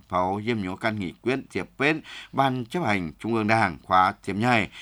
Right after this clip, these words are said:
Về yếm ký có tiểu công sĩ có viện sang yếm này phải phấu, phấu máy cứu có tiểu chuồng chào lầu chính trị, mẹ sung biển, mài tôi có tiểu kít biêu.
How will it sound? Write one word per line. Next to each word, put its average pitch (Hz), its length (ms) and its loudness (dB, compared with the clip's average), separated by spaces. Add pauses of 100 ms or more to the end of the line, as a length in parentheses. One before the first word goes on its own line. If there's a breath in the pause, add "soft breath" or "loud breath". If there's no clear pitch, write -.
(180 loud breath)
Về 143 120 2
yếm 160 180 0
ký 131 140 -2
có 202 140 -6
tiểu 113 220 -4
công 170 220 -4
sĩ 98 300 -6
có 180 200 -2
viện 92 320 -2
sang 135 440 6 (200 loud breath)
yếm 123 220 -2
này 87 300 0
phải 98 120 -4
phấu, 101 420 0 (100)
phấu 101 120 -4
máy 104 380 2
cứu 107 160 -2
có 170 200 -6
tiểu 104 160 -4
chuồng 90 180 -4
chào 98 220 -2
lầu 92 320 -2
chính 110 200 -6
trị, 104 400 -2 (280 loud breath)
mẹ 123 300 2 (180 loud breath)
sung 147 440 0
biển, 92 300 0 (160)
mài 104 260 2
tôi 165 180 -4
có 190 100 -4
tiểu 85 340 -4
kít 120 240 -4
biêu. 139 260 2